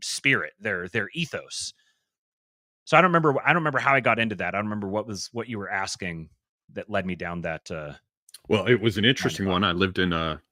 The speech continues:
Speaker 2: San Francisco for a time and spent quite a bit of time in L A. Um, but yeah, I think, um, the, the last I can remember it was, it was, it was the angle of how these different, um, talking heads have, uh, moved forward. But I might
Speaker 1: Oh,
Speaker 2: have,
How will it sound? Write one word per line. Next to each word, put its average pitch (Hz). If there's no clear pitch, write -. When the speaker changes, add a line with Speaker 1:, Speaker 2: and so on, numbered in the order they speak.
Speaker 2:
San 98
Francisco -
for -
a 73
time 78
and 73
spent -
quite 85
a 76
bit 80
of -
time 80
in 73
L 80
A. 78
Um, 87
but 131
yeah, 143
I 131
think, 165
um, 117
the, 117
the 110
last 127
I 113
can 107
remember 104
it 95
was, 104
it -
was, 98
it 101
was 98
the 78
angle 117
of 92
how 113
these 104
different, 110
um, 87
talking 113
heads 90
have, 87
uh, 82
moved 98
forward. 76
But -
I 90
might 98
Speaker 1:
Oh, 175
Speaker 2:
have, -